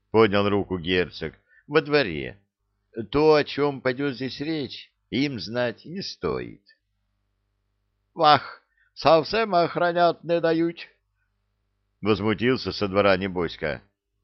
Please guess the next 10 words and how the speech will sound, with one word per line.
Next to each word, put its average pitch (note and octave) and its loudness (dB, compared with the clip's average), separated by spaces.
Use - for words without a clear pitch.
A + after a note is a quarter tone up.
"Нам G2 -2
сказали, C#3 -2
двер D3 2
охранят. A#2 -2
Давай E2+ 0
здесь G2 -4
ходить. D2 -6
Авось D3+ 0
кто F3+ -2
нарвется". A2+ -2